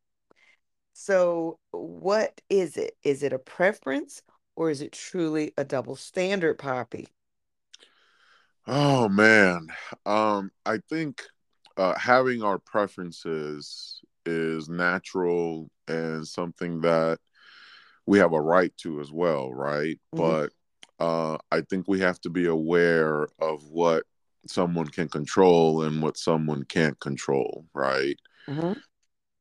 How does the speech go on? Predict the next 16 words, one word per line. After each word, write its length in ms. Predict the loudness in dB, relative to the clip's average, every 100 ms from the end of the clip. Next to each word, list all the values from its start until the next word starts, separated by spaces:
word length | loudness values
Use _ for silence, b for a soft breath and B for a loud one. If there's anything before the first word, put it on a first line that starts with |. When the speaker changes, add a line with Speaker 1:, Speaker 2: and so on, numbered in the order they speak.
| -2
Speaker 2:
So, 120 | 0
for 160 | 4 4
example, 800 | 6 4 4 2 2 2 2 -4 _ _ _ _ _ _ -20 -20 -20 0
if 140 | 2 6
a 60 |
man 320 | 8 8 8 6
is 80 |
short, 580 | 2 6 8 8 6 2 _ _ _
uh, 680 | -2 0 0 0 -2 -4 -6 -10 _ _ _ _ -4
a 120 | -2
lot 260 | 0 0 0
of 80 | 0
women 400 | -2 -2 -6 -6
tend 240 | -6 -6
to 100 | -8
kinda 720 | -12 -6 -4 -4 -2 -2 -4